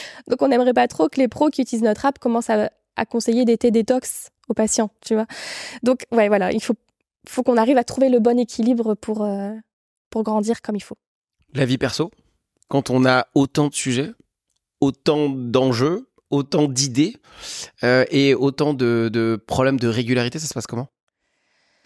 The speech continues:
Speaker 1: Bah, comme je te disais, ça se passe bien parce qu'on est tous les deux des grands bosseurs. On respecte,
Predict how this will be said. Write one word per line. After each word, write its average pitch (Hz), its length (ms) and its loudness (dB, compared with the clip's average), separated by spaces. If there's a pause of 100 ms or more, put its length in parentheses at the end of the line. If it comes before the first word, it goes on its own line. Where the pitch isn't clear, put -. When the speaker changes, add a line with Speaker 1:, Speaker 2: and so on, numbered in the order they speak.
(480)
Speaker 1:
Bah, 226 180 2
comme 330 160 0
je - 60 -8
te 294 60 -2
disais, 302 120 0
ça 330 140 0
se - 80 -8
passe 226 280 0
bien 240 420 2
parce - 240 -2
qu'on 226 180 0
est 220 80 2
tous - 180 -8
les 277 120 4
deux 277 100 2
des 226 200 2
grands 262 360 -2
bosseurs. 240 640 0 (120)
On 226 120 2
respecte, - 720 -2